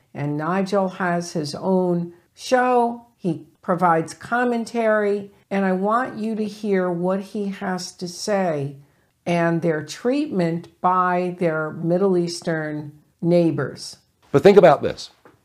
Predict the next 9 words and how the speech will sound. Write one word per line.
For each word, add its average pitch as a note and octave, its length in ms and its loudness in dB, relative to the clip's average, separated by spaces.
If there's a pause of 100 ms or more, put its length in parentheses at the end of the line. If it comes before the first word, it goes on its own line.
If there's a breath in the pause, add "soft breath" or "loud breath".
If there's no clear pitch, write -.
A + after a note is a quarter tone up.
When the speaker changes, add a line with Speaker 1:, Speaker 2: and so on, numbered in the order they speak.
(840 soft breath)
Speaker 2:
Of C3+ 80 8
all A#3 160 12
those A3 180 12
people C3+ 300 0
displaced A2+ 420 0
from G#2 100 -10
Syria, D#2+ 440 0 (680)
Saudi A#3 380 10
Arabia, F3+ 540 10